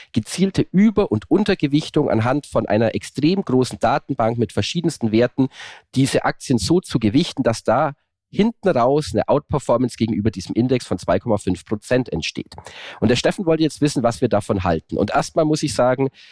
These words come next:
das Produkt jetzt zu beurteilen, nachdem es vier Wochen am Markt ist, würde ich nicht tun oder werde ich nicht tun. Da müssen wir erstmal abwarten, da können wir mal in einem Jahr drüber sprechen. Ganz persönlich,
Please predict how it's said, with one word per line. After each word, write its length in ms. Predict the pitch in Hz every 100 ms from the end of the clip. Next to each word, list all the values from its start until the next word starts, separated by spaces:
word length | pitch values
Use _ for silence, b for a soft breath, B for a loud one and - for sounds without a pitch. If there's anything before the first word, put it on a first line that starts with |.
| b b b
das 140 | 123 -
Produkt 400 | 131 208 220 -
jetzt 180 | 143 -
zu 100 | 120
beurteilen, 540 | 117 156 - 160 143
nachdem 320 | 117 - 139
es 80 | 143
vier 180 | - 139
Wochen 220 | 123 127
am 160 | 95 95
Markt 340 | 101 156 -
ist, 360 | 120 120 - _ b b b _
würde 280 | 98 120 147
ich 120 | 131
nicht 180 | 104 -
tun 200 | - 170
oder 180 | 104 95
werde 180 | 113 147
ich 100 | -
nicht 180 | 120 -
tun. 160 | 135
Da 80 | 117
müssen 220 | 110 -
wir 80 | 110
erstmal 280 | - - -
abwarten, 480 | 123 - 120 117 113
da 80 | 98
können 220 | 123 120
wir 80 | 107
mal 180 | 104
in 100 | 95
einem 100 | 92
Jahr 220 | 90 98 143
drüber 260 | 104 90
sprechen. 440 | - - 101 - 147 B B B B B _ -
Ganz 360 | - 226 294 -
persönlich, 880 | 185 - 127 120 90 73 - -